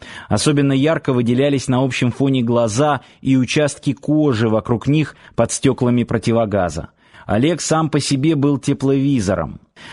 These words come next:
Возможно, именно поэтому до сих пор оставался цел, путешествуя по поверхности в одиночку. Тяжёлый взгляд напарника остановился на лице Бойко,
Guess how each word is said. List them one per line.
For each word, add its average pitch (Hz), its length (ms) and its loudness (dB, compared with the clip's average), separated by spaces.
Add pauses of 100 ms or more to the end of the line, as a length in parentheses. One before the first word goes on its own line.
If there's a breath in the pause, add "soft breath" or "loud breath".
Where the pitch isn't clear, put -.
(100)
Возможно, 143 800 2
именно 143 380 0
поэтому 139 600 0
до 127 120 2
сих 127 260 -2
пор 151 320 0
оставался 131 680 0
цел, 143 540 0 (180 soft breath)
путешествуя 120 760 0
по 110 120 -4
поверхности 117 640 0
в 107 60 2
одиночку. 104 640 -2 (420 loud breath)
Тяжёлый 147 420 2
взгляд 131 440 0
напарника 139 840 0
остановился 131 800 0
на 123 100 2
лице 123 340 0
Бойко, 117 600 0